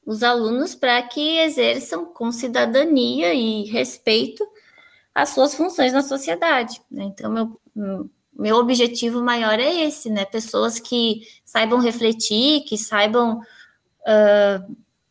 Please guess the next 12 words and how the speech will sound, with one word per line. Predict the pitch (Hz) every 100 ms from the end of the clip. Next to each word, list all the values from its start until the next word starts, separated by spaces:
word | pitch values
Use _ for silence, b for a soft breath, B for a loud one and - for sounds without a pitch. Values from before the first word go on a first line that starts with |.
| _ _ _ _ _ _ _ _ _ _ _ _ _ _
que, | 277 269
que | - 359
saibam | - 311 269 285 320 339 349 359 370 - _ _ -
atuar, | 302 - 359 294 330 453
assim, | - 277
de |
uma | 269 254
maneira | 247 233 220 240 277 247 208 -
positiva | 226 254 294 294 - 240 339 302
e |
contribuir | 285 247 247 247 240 214 202 262 302 -
e, | 220